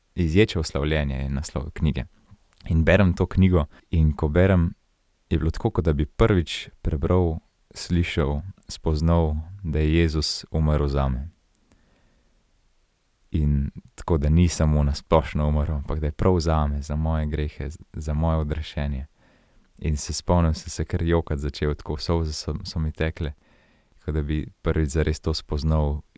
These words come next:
kot da bi samo meni to za-, zaupal takrat Gospod.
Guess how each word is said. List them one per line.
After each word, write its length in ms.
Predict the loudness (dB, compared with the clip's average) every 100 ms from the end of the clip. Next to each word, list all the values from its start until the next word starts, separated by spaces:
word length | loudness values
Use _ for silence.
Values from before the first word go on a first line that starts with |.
| _
kot 160 | -12 -8
da 60 | -6
bi 80 |
samo 320 | -6 -4 0 2
meni 340 | 2 0 -2
to 180 | -4 -6 -8 -12 -20 -20 -20 -14
za-, 300 | -8 -6 -6 -6
zaupal 440 | -2 0 0 -4
takrat 380 | -6 -8 -8 -10
Gospod. 420 | -12 -16 -12 -14